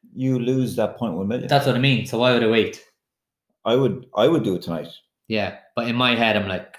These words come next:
Speaker 2: "Oh, I should wait and play it safe," but I shouldn't.
Speaker 1: It's like if Werner
Speaker 2: I'm
Speaker 1: doesn't
Speaker 2: agreeing with you here.
Speaker 1: Yeah, no, so, so you're, you're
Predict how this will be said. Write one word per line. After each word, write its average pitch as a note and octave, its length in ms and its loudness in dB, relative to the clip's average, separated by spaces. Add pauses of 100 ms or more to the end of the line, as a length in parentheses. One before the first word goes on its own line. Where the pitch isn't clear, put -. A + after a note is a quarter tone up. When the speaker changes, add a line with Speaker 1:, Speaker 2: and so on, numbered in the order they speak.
Speaker 2:
"Oh, G#2+ 80 -4
I G#2+ 100 0
should G2 260 -10
wait G#2+ 320 0
and F2+ 80 -12
play G2+ 180 -8
it G2 120 -10
safe," F#2+ 360 -8
but G#2+ 120 -4
I - 20 -4
shouldn't. F#3 380 0
Speaker 1:
It's B2 80 -2
like D3 160 4
if C3+ 140 2
Werner F3 260 6
Speaker 2:
I'm D#3+ 140 6
Speaker 1:
doesn't E3+ 140 6
Speaker 2:
agreeing D#3+ 240 4
with B2+ 160 -2
you G#2+ 120 -2
here. F2+ 320 -6
Speaker 1:
Yeah, D3+ 180 4
no, B2 200 4
so, B2 180 2
so G#2 100 -6
you're, B2+ 300 0
you're B2+ 180 0